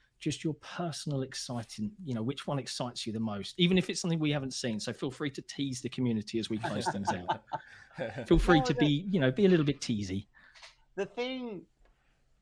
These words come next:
Speaker 3: this is so hard because
Speaker 1: <laughs>
Speaker 3: we have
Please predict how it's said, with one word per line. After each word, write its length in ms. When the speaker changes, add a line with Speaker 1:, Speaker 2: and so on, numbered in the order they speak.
Speaker 3:
this 220
is 100
so 160
hard 340
because 380
Speaker 1:
<laughs> 20
Speaker 3:
we 640
have 100